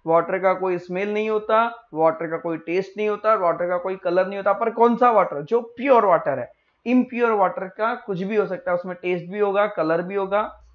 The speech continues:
ओके, और वो हमारे लिए पीने लायक नहीं होता है। When we remove the lid of soda water bottle, आपने कभी, अ, कोक, थम्स अप, पेप्सी, स्प्राइट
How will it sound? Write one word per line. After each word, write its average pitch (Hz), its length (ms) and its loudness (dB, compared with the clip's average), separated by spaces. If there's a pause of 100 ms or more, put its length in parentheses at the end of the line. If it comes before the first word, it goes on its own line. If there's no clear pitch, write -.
(160)
ओके, 180 300 2 (240)
और 185 140 4
वो 208 80 2
हमारे 175 340 2
लिए 202 120 -4
पीने 160 280 -8
लायक 208 240 -4
नहीं 160 300 -4
होता 135 260 -8
है। 127 180 -14 (440)
When 240 440 -2
we 254 220 -2
remove 214 360 0 (120)
the 226 120 2
lid 202 380 -4 (140)
of 196 180 2 (160)
soda 180 340 2
water 180 300 0
bottle, 143 320 -2 (400)
आपने 185 340 2
कभी, 208 400 -2
अ, 208 40 -10 (640)
कोक, 190 460 -2
थम्स 175 240 -6
अप, 185 180 -8
पेप्सी, 185 440 -8
स्प्राइट 175 640 -2